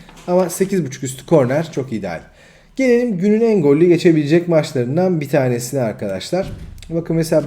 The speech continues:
bu maçla Manchester United maçını birleştirebiliriz. Ee, Ajax Excelsior mücadelesi var arkadaşlar. Ee, Hollanda Ligi'nde. Hani Wolfsburg kalmış. Hemen şunu düzelteyim. Ee,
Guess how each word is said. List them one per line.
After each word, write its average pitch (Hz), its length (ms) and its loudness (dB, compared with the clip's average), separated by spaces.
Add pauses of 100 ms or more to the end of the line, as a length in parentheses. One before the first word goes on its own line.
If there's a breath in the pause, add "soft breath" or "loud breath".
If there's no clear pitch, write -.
bu 180 80 2
maçla 165 500 0 (140)
Manchester 156 360 -8
United 151 300 -2
maçını 143 320 -6
birleştirebiliriz. 135 880 -4 (500 loud breath)
Ee, 117 220 -4
Ajax 190 480 0
Excelsior 147 760 2
mücadelesi 127 680 0
var 117 100 2
arkadaşlar. 104 960 -4
Ee, 101 340 -8
Hollanda 120 460 -2
Ligi'nde. 107 560 -2 (600 loud breath)
Hani 113 260 -8
Wolfsburg 123 640 -6
kalmış. 92 360 -10
Hemen 170 220 -4
şunu 123 260 -6
düzelteyim. 113 580 -6 (520 loud breath)
Ee, 110 400 -6